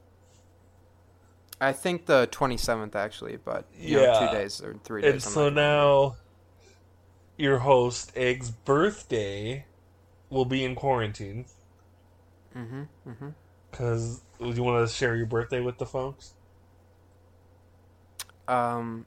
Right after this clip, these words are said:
Speaker 1: it's May first.
Speaker 2: It's what?
Speaker 1: It's May fourth. <laughs>
Speaker 2: Oh, I thought you said first, and I was like, "May first is
Speaker 1: I
Speaker 2: my cat's
Speaker 1: did.
Speaker 2: birthday."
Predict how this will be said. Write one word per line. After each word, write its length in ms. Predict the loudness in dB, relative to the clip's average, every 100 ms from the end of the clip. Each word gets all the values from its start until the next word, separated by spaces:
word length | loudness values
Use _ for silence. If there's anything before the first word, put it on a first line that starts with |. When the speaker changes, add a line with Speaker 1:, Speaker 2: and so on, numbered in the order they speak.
| _
Speaker 1:
it's 180 | -16 -14
May 140 | -12 -12
first. 420 | -12 -14 -12 -14 -16 -20 _ _ -12
Speaker 2:
It's 180 | -8 0
what? 240 | 2 2 -2 -20 -20 -20 -20 -20 -20 -20 _ -20 -16
Speaker 1:
It's 180 | -10
May 160 | -6 -6
fourth. 400 | -4 -4 -4 -8 -18 -16
<laughs> 40 | -10
Speaker 2:
Oh, 180 | -6 -2
I 120 | 0
thought 140 | 0
you 60 | 0
said 180 | 0 -2
first, 400 | -2 -4 -4 -6
and 120 | -4
I 40 |
was 120 | -2 -2
like, 260 | -4 -6
"May 180 | -8 -8
first 340 | -6 -8 -8 -2
is 60 |
Speaker 1:
I 40 | 2
Speaker 2:
my 100 | 2
cat's 100 | 4
Speaker 1:
did. 380 | 4 6 4
Speaker 2:
birthday." 500 | -2 -16 -16 -16 -16